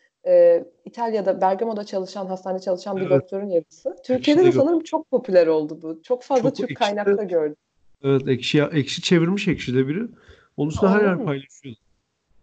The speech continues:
Speaker 1: Tamam, oradan çıkmış o zaman. Çünkü bu kadar Türk kaynakta nasıl bir anda geçti onu anlamamıştım ama mesela o yazı beni çok duygulandırdı. Ee, işte doktorun açısından, yani sağlık çalışanları açısından bakınca durumu çok daha farklı ele alıyorsun.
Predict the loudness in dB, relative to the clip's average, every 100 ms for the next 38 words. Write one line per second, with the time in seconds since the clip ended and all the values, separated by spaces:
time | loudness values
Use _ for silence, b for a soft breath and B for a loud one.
0 | -20 _ -20 -16 -10 -6 -2 -2 -2 -2
1 | -6 -14 -10 -4 0 0 0 0 0 -2
2 | 0 -2 -2 -6 -8 -12 -2 2 2 2
3 | 2 2 2 0 0 0 -2 -6 -6 -6
4 | -6 -4 -4 -2 -2 -4 -6 -10 -10 -6
5 | -6 -6 b b -8 -4 0 4 4 4
6 | 0 -2 -6 -12 -8 -6 -2 -2 -2 -2
7 | -4 -4 -8 -10 _ _ _ 0 4 4
8 | 2 -6 _ _ _ -20 -18 -6 0 0
9 | 4 4 4 -2 -8 -10 -10 -8 -4 -6
10 | -2 -2 -4 -2 -4 -4 -6 -6 -6 -8
11 | -6 -8 -12 -10 -8 -4 -6 -4 -4 -2
12 | -2 -2 0 0 -2 -4 -2 -6 -2 -4
13 | -2 -2 0 -2 -2 -2 -4 -8 -18